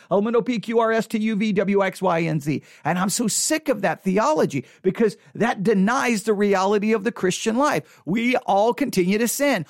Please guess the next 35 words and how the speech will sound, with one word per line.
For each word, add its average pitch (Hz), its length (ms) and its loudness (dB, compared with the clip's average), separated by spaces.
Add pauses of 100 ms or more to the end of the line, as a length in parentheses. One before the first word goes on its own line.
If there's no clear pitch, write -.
(140)
Our 185 180 -2
only 269 400 0
hope, 247 320 -2
my 175 220 -2
only 269 320 -2
proof 254 280 -8
of 208 160 -2
salvation 190 600 -2 (180)
is 214 300 0
imputed 277 720 -2
righteousness. - 720 -8 (240)
And 180 100 -2
whatever 240 320 0
test - 560 -4
you 208 300 -4
give 233 340 -2
me, 262 320 -2 (160)
give 214 380 -4
me 208 380 -4 (160)
to 196 100 -4
supposedly 214 480 -2
prove 254 400 -4
that 202 160 0
I'm 180 160 -2
saved, 226 480 -2 (240)
if 190 120 -2
I 220 140 0
take 311 320 -4
the 202 100 -4
test, 180 440 -6
I'm 240 200 -2
going 190 260 -2
to 156 60 -6
fail 156 360 -4
it. - 160 -12